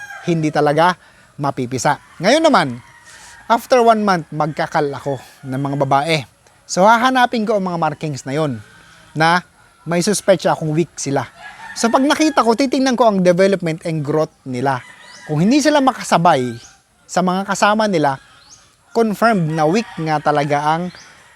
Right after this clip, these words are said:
mga sisiw na yon, weak ang pen na yon. So, tatanggalin ko sila, ikakal ko sila ng bata pa kasi ayoko na silang palakihin. Kasi nga, sabi ko nga,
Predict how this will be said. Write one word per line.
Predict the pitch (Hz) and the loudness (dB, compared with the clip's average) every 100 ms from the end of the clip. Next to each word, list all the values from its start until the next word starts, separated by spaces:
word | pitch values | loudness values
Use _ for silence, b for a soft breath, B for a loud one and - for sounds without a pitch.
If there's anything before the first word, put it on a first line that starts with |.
| _ | _
mga | 143 151 156 180 - - | -2 0 0 -2 -4 -8
sisiw | - 170 170 156 | -2 -2 0 -2
na | 160 | 0
yon, | 147 131 123 | 0 -2 0
weak | 208 208 - | -2 -2 -8
ang | 139 139 | -8 -8
pen | - 151 143 127 | -2 -2 0 -2
na | 123 | -2
yon. | 165 165 120 | -2 -2 -6
So, | - 160 | -10 -8
tatanggalin | 175 302 285 196 151 147 147 | 0 0 2 0 2 0 0
ko | 147 | -2
sila, | 185 254 | -2 -2
ikakal | 180 170 196 202 | -2 -2 0 0
ko | 190 180 | 0 -2
sila | 175 160 | 0 0
ng | 151 | -2
bata | 139 135 - 170 | -2 -2 -2 -6
pa | - | -4
kasi | 147 147 | -4 0
ayoko | 165 170 165 | 2 2 0
na | 147 | -2
silang | 156 143 | -2 -2
palakihin. | 147 147 - 156 127 | 0 0 0 -4 -2
Kasi | 139 175 | -4 -2
nga, | 170 | -4
sabi | - 147 147 | -2 -2 0
ko | 196 | 2
nga, | 165 | 2